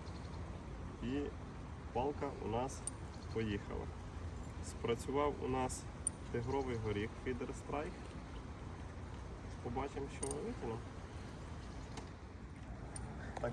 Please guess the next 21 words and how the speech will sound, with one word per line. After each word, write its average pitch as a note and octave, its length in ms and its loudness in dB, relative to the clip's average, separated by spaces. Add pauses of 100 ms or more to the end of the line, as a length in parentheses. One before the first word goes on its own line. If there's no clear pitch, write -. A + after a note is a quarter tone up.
швидко B2+ 320 2
рибка A#2+ 300 0
пішла A#2+ 340 2
до A2+ 120 4
нас. D3 180 8 (840)
Думав, B2 340 6
що C3 180 2 (160)
можливо B2 440 6
лин, A2+ 360 8
бо G#2 60 0
тут G#2+ 200 2 (380)
багато A2 360 2
лина. A2 320 6 (1080)
Але C#3 360 4 (280)
це C#3 200 8 (580)
невеличкий, A#2+ 760 2 (520)
ну - 60 10
як - 180 8
невеличкий, - 540 10 (360)
нормальна C4+ 320 6
ямурка. C#3+ 420 10